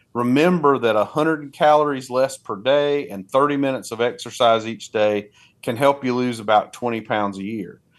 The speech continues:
Um, second, if you have tried multiple times yourself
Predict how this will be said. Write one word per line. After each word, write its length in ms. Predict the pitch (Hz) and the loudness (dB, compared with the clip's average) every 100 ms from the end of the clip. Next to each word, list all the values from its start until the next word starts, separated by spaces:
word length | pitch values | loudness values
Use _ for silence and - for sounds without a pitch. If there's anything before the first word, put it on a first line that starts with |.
| _ _ - | _ _ -4
Um, 260 | 107 92 | -2 -2
second, 680 | - - 185 226 - 117 98 - | -4 0 2 2 0 -4 -6 -6
if 240 | 123 123 | -6 -6
you 100 | 135 | -8
have 380 | 113 165 190 196 | -2 2 2 2
tried 340 | - 139 120 113 | 2 4 4 2
multiple 460 | 113 117 - 110 | -2 -4 -6 -10
times 360 | 107 117 110 104 | -2 0 0 -4
yourself 720 | 95 - 98 92 95 98 | -10 -6 -2 0 -2 -6